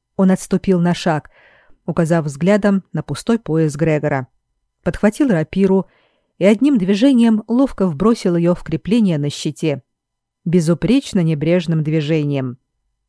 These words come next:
А потом покосился на Грегора и добавил с издевательской учтивостью: «Какое счастье, милорд, что с фраганцами вы воевали не своим остроумием, а другим оружием,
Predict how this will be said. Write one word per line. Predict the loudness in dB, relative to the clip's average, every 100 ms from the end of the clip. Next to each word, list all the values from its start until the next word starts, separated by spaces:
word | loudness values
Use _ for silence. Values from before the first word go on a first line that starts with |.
| _
А | -2
потом | 0 0 -2
покосился | -2 -2 0 -2 0 -2
на | -2
Грегора | 2 2 4 4 4 -2 _ _ _ _
и | -2
добавил | 2 4 4 2 2 -2 -6
с | _ -2
издевательской | -2 0 0 0 0 -4 -4 -6 -4
учтивостью: | -6 -8 -10 -6 -6 -6 -10 -12 -14 -16 _ _ _ _ _ _ _ _ _ _ _ -4
«Какое | -4 2 4 4
счастье, | 2 0 2 2 0 -6 -2
милорд, | 0 2 0 -2 -8 -20 _ _ _ _ _
что | -2 0
с | 0
фраганцами | 2 2 4 4 2 2 2
вы | 4 2
воевали | 2 2 2 2 2 0 -2
не | -2
своим | -2 -2 -2 0
остроумием, | 0 -2 -2 0 0 0 -2 -4 -8 _ _ _
а | 0
другим | 0 0 0
оружием, | 2 0 0 0 -2